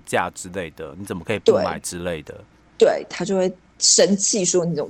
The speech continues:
Speaker 2: 不买？”这样子。
Speaker 1: 嗯。
Speaker 2: 然后就是那时候，就是，因为那时候比较年轻嘛，所以就有点，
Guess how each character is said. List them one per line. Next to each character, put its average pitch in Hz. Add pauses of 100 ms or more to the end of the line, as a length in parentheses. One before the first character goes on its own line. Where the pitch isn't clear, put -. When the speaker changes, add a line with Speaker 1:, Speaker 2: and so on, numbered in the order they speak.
Speaker 2:
不 185
买？” -
这 -
样 -
子。 - (140)
Speaker 1:
嗯。 101 (240)
Speaker 2:
然 170
后 185
就 202
是 170
那 196
时 190
候， 175
就 185
是， 180 (240)
因 214
为 226
那 233
时 214
候 175
比 -
较 165
年 156
轻 160
嘛， 165
所 170
以 170
就 180
有 156
点， 156